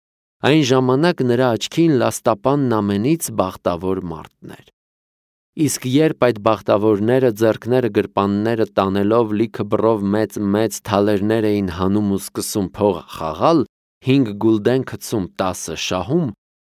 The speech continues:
Պետերը քիչ էր մնում խելքը թռցներ ու կոտրված սրտով քաշվում գնում էր իր խրճիթը։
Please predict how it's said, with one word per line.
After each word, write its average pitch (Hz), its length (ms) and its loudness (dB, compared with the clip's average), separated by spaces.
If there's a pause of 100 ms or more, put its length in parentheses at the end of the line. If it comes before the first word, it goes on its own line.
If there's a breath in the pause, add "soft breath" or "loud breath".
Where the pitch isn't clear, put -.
(240)
Պետերը 185 380 2
քիչ 160 220 -4
էր 107 160 0
մնում 117 300 -2
խելքը 120 340 -4
թռցներ 110 560 -4
ու 90 80 -6
կոտրված 123 600 0
սրտով 131 480 -2
քաշվում 143 580 -2
գնում 113 320 2
էր 90 160 -2
իր 104 180 -2
խրճիթը։ - 680 -10